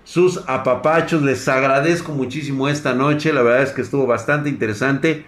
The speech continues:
Vámonos, muchísimas gracias que hayan estado esta noche,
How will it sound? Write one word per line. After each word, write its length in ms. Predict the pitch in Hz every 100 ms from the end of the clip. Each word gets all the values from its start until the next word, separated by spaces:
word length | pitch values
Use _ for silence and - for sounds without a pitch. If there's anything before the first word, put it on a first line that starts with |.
| -
Vámonos, 520 | - 254 214 180 147
muchísimas 580 | 165 202 226 180 190 151
gracias 480 | 175 175 151 147 147
que 200 | - 165
hayan 200 | 170 151
estado 260 | - 165
esta 200 | 156 151
noche, 560 | 143 180 175 165 151 151